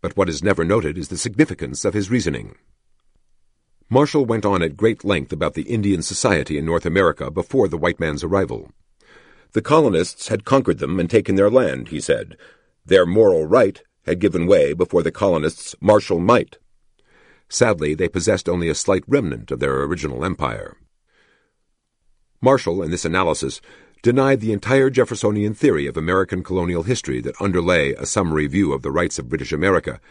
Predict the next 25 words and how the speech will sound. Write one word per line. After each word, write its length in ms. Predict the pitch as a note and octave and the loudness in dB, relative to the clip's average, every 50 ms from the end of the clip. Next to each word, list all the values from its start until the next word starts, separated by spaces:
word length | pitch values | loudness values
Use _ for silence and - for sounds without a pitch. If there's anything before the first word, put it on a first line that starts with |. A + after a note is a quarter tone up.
| - _ _ _ - | -20 _ _ _ -6
and 260 | E2+ E2 D2+ D#2 - | -4 -2 -2 -4 -2
through 200 | - - C#3 G#2 | 2 2 2 2
it, 120 | D#2+ - - _ _ _ _ | 2 -4 -8 _ _ _ _
the 100 | - E2+ | -10 -6
Declaration 560 | D2 F2 - - D#2 D2 D2+ D2 - - D#2+ | -4 -4 -4 -2 -2 -2 -2 -2 -4 -4 -6
of 80 | D2 C2 | -6 -6
Independence. 800 | C2+ C2 - - A2 A2 F2+ A#1+ A1+ - - - - - - _ _ _ _ _ _ _ _ _ _ _ _ _ _ - | -6 -8 -6 -4 -2 -2 -2 -4 -8 -12 -12 -14 -14 -16 -16 _ _ _ _ _ _ _ _ _ _ _ _ _ _ -2
If 120 | - G2+ - | -2 -2 -2
the 160 | A2+ G#2 E2 | -2 0 0
Indians 440 | C#3 D3+ B2 A2 F#2+ E2+ G2+ G2+ F2+ | 0 2 2 0 0 0 -2 -2 -2
in 60 | E2 | -2
North 180 | F#2+ G2 F2+ - | 0 0 0 0
America 520 | F2 D#2+ F#2 F2+ E2 - - - - - | 0 0 2 2 0 0 -2 -6 -8 -8
were 180 | E2 D#2 D#2 E2+ | -6 -4 -2 0
not 280 | G2+ B2 A#2 F#2 - - | 0 0 0 -2 -4 -6
isolated 500 | - - F#2+ - - F2 E2+ D#2 D#2 D#2 | -4 -2 -2 -2 -2 -2 -2 -2 -2 -2
bands 320 | D2 F2 E2+ D2+ D2 C#2+ C#2+ | 0 0 0 0 0 -4 -6
of 80 | D#2+ | -6
migratory 580 | C#2 D#2+ F2 F#2 F2 E2+ D#2+ - G2 D#2 D2+ C#2+ | -4 -2 -2 -2 -2 -4 -4 -2 -2 -2 0 -2
Stone 300 | C#2 - - G2+ F2 E2+ | -2 -2 -2 -2 0 0
Age 240 | D#2+ C#2+ C#2+ - - | -2 -4 -4 -6 -6
people, 380 | - G#2 - - C2+ B1+ - _ _ _ _ _ | -6 -4 -2 -2 -4 -4 -6 _ _ _ _ _
but 160 | - E2+ - | -6 -6 -4
settled 400 | - - C3 A2+ - G#2 E2+ D2+ | -2 0 0 0 0 -2 -8 -6
civilizations, 960 | - G#2 E2+ D2+ D2+ D#2+ E2 E2 C#3+ D#3 C#3 - F#2+ E2+ F2 G#2 B2 A#2 - | -4 -4 -4 -2 -2 -2 0 0 0 0 0 -4 -6 -8 -8 -8 -10 -12 -16